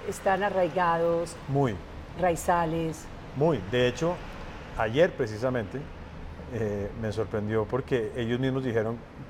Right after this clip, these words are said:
Speaker 2: que la novena.
Speaker 1: Tu taima, tu turumana.
Speaker 2: Sí, que qué hubo, que, que a qué hora rezábamos la novena.
Speaker 1: ¿En serio,
Speaker 2: Sí,
Speaker 1: Juanse?
Speaker 2: sí, sí, sí, a ellos
Speaker 1: Ha
Speaker 2: les
Speaker 1: sido un
Speaker 2: encanta.
Speaker 1: gran año. Hablemos de este año. Se cierra el veinte veintitrés,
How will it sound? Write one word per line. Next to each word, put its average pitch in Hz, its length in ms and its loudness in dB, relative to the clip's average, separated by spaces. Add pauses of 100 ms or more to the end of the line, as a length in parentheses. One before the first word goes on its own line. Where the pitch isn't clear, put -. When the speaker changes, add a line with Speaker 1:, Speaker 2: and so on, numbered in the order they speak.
(100)
Speaker 2:
que 107 260 0
la 104 120 0
novena. 120 420 2 (1040)
Speaker 1:
Tu 220 100 2
taima, 220 360 6
tu 269 100 -4
turumana. 190 420 4
Speaker 2:
Sí, 165 40 0
que 127 120 2
qué 139 120 0
hubo, 185 200 10
que, 131 180 4
que 117 80 0
a 113 80 2
qué 113 100 -2
hora 147 160 8
rezábamos 151 420 4
la 147 100 6
novena. 135 260 2 (460)
Speaker 1:
¿En 160 140 -6
serio, 226 360 -8 (260)
Speaker 2:
Sí, 220 100 -10
Speaker 1:
Juanse? 208 300 -4 (200)
Speaker 2:
sí, - 140 -6 (360)
sí, - 200 -10
sí, 101 120 -6
a 95 60 -2
ellos 98 220 -2
Speaker 1:
Ha - 60 4
Speaker 2:
les 262 80 2
Speaker 1:
sido 262 260 4
un 254 80 2
Speaker 2:
encanta. 247 200 0
Speaker 1:
gran 226 120 -2
año. 160 200 -2 (200)
Hablemos 196 380 2
de 190 80 0
este 180 200 -4
año. 139 160 -4 (260)
Se 180 100 0
cierra 226 480 4
el 185 120 0
veinte 180 280 0
veintitrés, 175 560 0